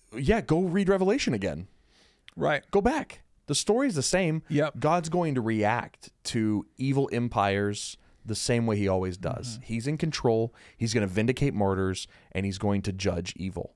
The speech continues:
Speaker 2: Mm-hmm.
Speaker 1: Okay, but what happens about the next? Go back.
Speaker 2: Right.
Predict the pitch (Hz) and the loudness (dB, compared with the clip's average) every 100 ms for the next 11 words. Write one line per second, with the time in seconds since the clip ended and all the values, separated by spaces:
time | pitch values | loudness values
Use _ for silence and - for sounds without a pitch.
0 | - 135 120 131 120 - _ _ _ _ | -10 -10 -8 -10 -10 -14 _ _ _ _
1 | - 135 139 135 139 123 117 127 156 104 | -2 0 2 2 2 0 -2 -2 -2 -6
2 | - - 170 180 196 247 - - _ 147 | -12 -2 2 4 4 2 -2 -8 _ -2
3 | 147 | 0